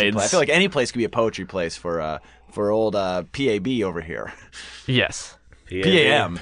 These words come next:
Speaker 2: P A M. I don't know where the B came from.
Speaker 1: That, it,
Speaker 3: P A M.
Speaker 4: Pam.
Speaker 2: Pam.
Speaker 1: I, I, I found recently, like, that, uh, uh, if you're having more sex, sometimes you jazz it up by saying things,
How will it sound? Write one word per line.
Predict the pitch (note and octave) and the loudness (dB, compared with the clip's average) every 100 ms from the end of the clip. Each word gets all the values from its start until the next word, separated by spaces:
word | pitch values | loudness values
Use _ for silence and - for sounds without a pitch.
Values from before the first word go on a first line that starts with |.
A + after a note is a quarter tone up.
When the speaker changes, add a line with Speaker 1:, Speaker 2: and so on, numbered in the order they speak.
| - | -8
Speaker 2:
P | - C3 | 0 2
A | G2+ G#2 | 4 2
M. | F2 | 0
I | G#2+ | 2
don't | |
know | A2 | 4
where | A2+ | 2
the | G2+ | 2
B | A2 A2 | -2 -2
came | - E2 | -4 -6
from. | - - - | -6 -10 -2
Speaker 1:
That, | B2+ D3 C#3 | 2 4 4
it, | D#3 - | 2 4
Speaker 3:
P | C#3 | 4
A | C#3+ F#2 | 4 0
M. | F#2 | 0
Speaker 4:
Pam. | C3 D3 F#2+ E2 _ _ | 2 4 2 -2 _ _
Speaker 2:
Pam. | G3+ G4 G#2+ F#3 - - _ _ - | -2 0 -2 -4 -10 -20 _ _ -6
Speaker 1:
I, | - - B2+ - | -6 -4 -6 2
I, | E3+ F3+ G3 F3+ G#3+ G3 | 4 6 4 4 4 4
I | |
found | A3+ A3+ | 6 4
recently, | E3+ D3+ D3 B2+ | 6 4 6 8
like, | B2+ A#2 B2+ | 6 6 6
that, | A#2+ - | 4 6
uh, | B2+ A#2 - - - - - | 6 6 2 -20 -20 -14 2
uh, | B2 A#2+ A#2 - _ | 6 6 6 2 _
if | - B2+ | 0 4
you're | C#3 | 6
having | D3 D#3+ C3+ | 6 6 6
more | C3+ | 6
sex, | B2 C#3 - | 6 4 4
sometimes | C3+ B2+ A#2+ | 4 4 2
you | G#2+ | 4
jazz | A#2 A#2 | 6 6
it | A2 | 6
up | B2 | 6
by | G#2 | 6
saying | F#2 - A#2 D3 E3 | 4 4 6 4 4
things, | F#3 G3 F#3 - | 4 4 4 0